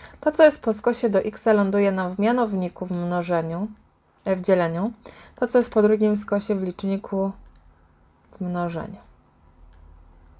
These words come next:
Wymnażamy górę, dzielimy z dołem, mamy osiemdziesiąt, osiem przecinek dziewięćdziesiąt sześć gramów H C L.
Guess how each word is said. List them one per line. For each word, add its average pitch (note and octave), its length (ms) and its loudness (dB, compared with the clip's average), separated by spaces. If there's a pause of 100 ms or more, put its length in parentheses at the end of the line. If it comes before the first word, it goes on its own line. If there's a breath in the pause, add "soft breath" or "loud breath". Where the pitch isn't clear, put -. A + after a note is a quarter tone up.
(2750 loud breath)
Wymnażamy A#3+ 560 4
górę, A#3+ 420 4 (100)
dzielimy F#3+ 520 -2
z F3+ 100 -12
dołem, G#3 360 2
mamy F3 300 -4
osiemdziesiąt, F#3+ 960 -6
osiem G#3 320 0
przecinek F3+ 540 -8 (760 soft breath)
dziewięćdziesiąt G3+ 680 2
sześć F3 340 -2
gramów G#3 720 2 (920)
H D#3 200 -2
C A#3 280 2
L. - 200 -2